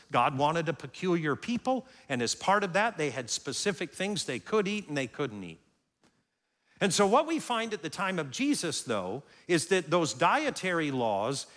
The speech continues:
had grown way past the intended purpose.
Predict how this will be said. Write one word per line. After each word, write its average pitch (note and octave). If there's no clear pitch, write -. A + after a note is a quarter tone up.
had D#3
grown F3
way C4+
past G3
the F3
intended D3
purpose. A#2+